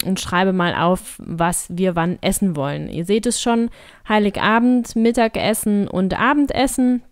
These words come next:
Am ersten Weihnachtstag verbringen wir die Zeit mit der Familie. Das, ähm, da regelt sich die Essenssituation <laughs> quasi von selbst. Und so habe ich mir jetzt überlegt, dass ich am Heiligabend erstmal zum Mittagessen nur, ähm,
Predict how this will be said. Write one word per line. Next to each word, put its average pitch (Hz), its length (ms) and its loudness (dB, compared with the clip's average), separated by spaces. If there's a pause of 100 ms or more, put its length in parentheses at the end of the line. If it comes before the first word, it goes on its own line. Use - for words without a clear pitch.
(640)
Am 220 160 2
ersten 220 400 4
Weihnachtstag 214 720 2
verbringen 214 400 0
wir 190 80 0
die 185 100 -4
Zeit 185 320 -4
mit 175 120 -6
der 170 100 -4
Familie. 247 680 2
Das, 196 380 -4
ähm, 180 420 -2 (340)
da 196 120 0
regelt 214 340 2
sich 208 180 -2
die - 140 0
Essenssituation 202 960 2
<laughs> - 20 -8
quasi 196 360 2
von 190 260 2
selbst. 185 540 0 (640)
Und 214 440 2
so 214 260 4
habe 214 120 4
ich 220 120 -2
mir 196 160 4
jetzt 196 180 0
überlegt, 190 640 0
dass 180 220 0
ich - 300 -8
am 170 180 -2
Heiligabend 185 840 -2
erstmal 175 640 -4
zum - 180 -2
Mittagessen 185 720 0
nur, 175 420 0
ähm, 160 360 -4